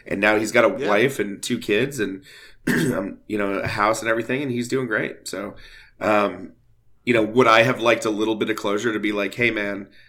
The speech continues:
Speaker 1: like, I gotta, I gotta quit this, and that means quitting you"? Like,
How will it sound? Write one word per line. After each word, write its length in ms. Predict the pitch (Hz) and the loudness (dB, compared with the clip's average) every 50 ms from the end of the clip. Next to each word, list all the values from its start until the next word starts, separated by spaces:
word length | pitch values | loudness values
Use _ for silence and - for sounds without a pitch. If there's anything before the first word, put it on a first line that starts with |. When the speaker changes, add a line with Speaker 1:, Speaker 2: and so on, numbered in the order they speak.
| _ _ | _ _
Speaker 1:
like, 340 | - 98 98 98 - - _ - - - - - - - | -6 -4 -4 -4 -6 -12 _ -16 -18 -18 -20 -14 -4 0
I 140 | 98 104 107 | 2 2 2
gotta, 360 | 101 98 98 101 101 85 - | 2 0 0 0 -2 -2 0
I 60 | 101 | 0
gotta 160 | 107 110 104 101 | 2 2 0 0
quit 220 | - - 110 - | -2 -4 -4 -2
this, 260 | - 117 110 107 - - | 0 0 0 0 0 0
and 120 | 98 98 | 2 2
that 120 | 104 95 | 4 4
means 180 | 90 98 98 - | 2 -4 -6 -6
quitting 240 | - - 98 - 95 | -6 -6 -6 -6 -6
you"? 340 | 95 98 101 107 113 123 - - | -6 -4 -4 -4 -4 -6 -10 -10
Like, 340 | - 101 95 - - - - | -10 -8 -8 -8 -10 -14 -20